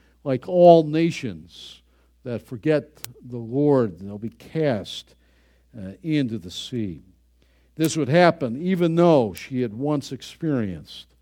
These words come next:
the sweet blessing and visit of God. Isn't that something? God had visited her in his day of favor, and now it was over. Judgment was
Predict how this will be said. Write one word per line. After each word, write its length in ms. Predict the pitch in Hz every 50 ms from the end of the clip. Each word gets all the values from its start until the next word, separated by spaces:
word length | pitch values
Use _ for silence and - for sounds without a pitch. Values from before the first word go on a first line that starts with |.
| _ _ _ _ _ _ _ -
the 80 | 113
sweet 400 | 107 - - - 147 135 123 -
blessing 640 | - 123 120 131 139 139 131 - - 123 104 95 98
and 140 | 98 95 95
visit 400 | 101 127 131 117 - 120 95 85
of 140 | 82 82
God. 380 | 85 104 101 101 95 90 80 69 _ _ - - _ _ _ _ _ _ _ _ _ _ _ _ _
Isn't 120 | - 180 185
that 100 | 151 -
something? 500 | - - 165 160 151 - 185 175 175 185 _ _ _ _ _ _ _ _ _ _ _ _ _ _ _ _ _ _ _ _ _ _ _ _ _ _ _ _
God 180 | - 151 147 135
had 180 | 135 117 104 107
visited 560 | 110 143 160 151 151 147 123 107 113 110 98
her 400 | 98 95 135 147 147 151 151 147
in 180 | 135 123 113
his 260 | 92 110 131 117 107 113
day 200 | 135 143 147 151
of 120 | 147 139
favor, 560 | - - - - 123 120 110 - - 92 - _ _ _ _ - _ _ _ _ _ _ _ _ _ _ _ _ _ _ _ _ _ -
and 160 | 95 87 92
now 300 | 104 107 113 117 117 117
it 120 | 120 120
was 160 | 127 110 95 -
over. 360 | 107 101 110 101 - - - - _ _ _ _ _ _ _ _ _ _
Judgment 720 | _ - - 127 135 135 127 - - 127 127 127 117 107 - _ _ _ - _ _ _ _ _ _ _
was 400 | 120 104 104 104 92 - - -